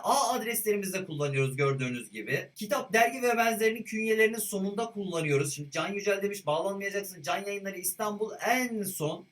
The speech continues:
en son ne yaptık? Buraya noktayı koyduk. Buna da dikkat etmemiz gerekiyor. Geldik diğer bir noktalama işaretimiz virgüle.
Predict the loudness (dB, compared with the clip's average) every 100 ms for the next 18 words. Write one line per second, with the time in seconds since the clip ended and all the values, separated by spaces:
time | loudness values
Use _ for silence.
0 | _ -4 -4 -4 -6 -4 -2 -4 -4 -10
1 | -10 _ _ -6 -2 0 -2 -8 _ -8
2 | -8 -4 -4 -2 -6 _ -6 -4 -4 -8
3 | -8 -6 -6 -4 -2 -4 -6 -10 -10 -10
4 | -6 -4 -6 -4 2 4 6 2 6 6
5 | 6 4 0 0 -2 0 0 0 0 0
6 | -2 0 0 0 -6 _ -4 4 4 4
7 | 0 -4